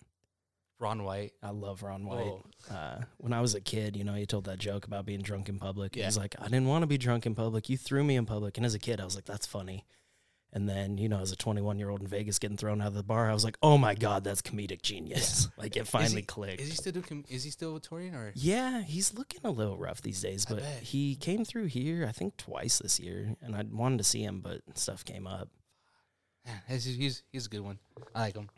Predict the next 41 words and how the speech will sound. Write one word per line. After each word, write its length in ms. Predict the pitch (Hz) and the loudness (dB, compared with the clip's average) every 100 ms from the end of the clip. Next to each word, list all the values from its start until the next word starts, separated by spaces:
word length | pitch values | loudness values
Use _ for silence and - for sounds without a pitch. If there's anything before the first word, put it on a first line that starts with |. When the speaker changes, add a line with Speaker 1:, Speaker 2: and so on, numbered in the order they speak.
| - | -16
Speaker 1:
He's 120 | 117 | -2
just, 200 | 135 113 | -2 0
he 140 | 131 123 | 0 6
does 200 | 120 110 | 8 8
that, 200 | 107 95 | 6 6
the 80 | 104 | 8
whiskey 380 | 120 - - | 10 8 8
and 120 | 110 98 | 6 4
the, 40 | |
and 240 | 95 101 104 | 0 -4 -4
the, 180 | 98 - _ _ _ _ _ _ | -6 -12 _ _ _ _ _ _
the 80 | 101 | -8
cigar. 500 | - 98 110 110 110 | -6 2 4 4 4
Speaker 2:
Yeah. 220 | 120 107 - - _ _ _ | 4 4 0 -10 _ _ _
Speaker 1:
That's, 240 | 110 - - | -6 -2 -2
like, 140 | 101 | -4
his 140 | 104 98 | -8 -2
go-to 360 | 120 113 120 | -2 0 0
drink, 280 | 110 123 110 | 4 4 4
whatever 240 | 113 123 113 | 6 6 6
it 120 | 104 | 4
Speaker 2:
It 60 | 117 | 4
Speaker 1:
is. 160 | 117 | 2
Speaker 2:
is. 180 | 110 - - _ _ _ _ _ _ _ | -2 -4 -14 _ _ _ _ _ _ _
Um, 480 | 120 107 67 62 104 - _ _ _ _ _ - | -6 -6 -6 -10 -14 -18 _ _ _ _ _ -10
Speaker 1:
Oh, 180 | 113 - 120 113 117 _ _ _ - | -10 -10 -20 -20 -20 _ _ _ 0
more 160 | 123 | 2
breaking 280 | 117 113 107 | 4 2 2
news. 300 | 107 104 98 120 | 0 0 -2 -8
Speaker 2:
More 180 | 110 | -8
breaking 340 | 110 107 113 107 | -6 -4 -4 -4
news. 400 | 98 90 - - _ _ _ _ _ _ _ 120 - | -6 -10 -20 -20 _ _ _ _ _ _ _ -4 0
Speaker 1:
How 80 | |
do 80 | 131 | 0
you 40 | 147 | 0
come 140 | 147 | -2
up 40 | |
with 100 | 139 | -2
your 60 | 127 | -4
material? 420 | 104 - 110 87 - _ _ _ _ _ _ _ - | -4 -4 -6 -6 -12 _ _ _ _ _ _ _ -4
Speaker 2:
Uh, 520 | 120 127 131 131 127 | 2 4 4 4 2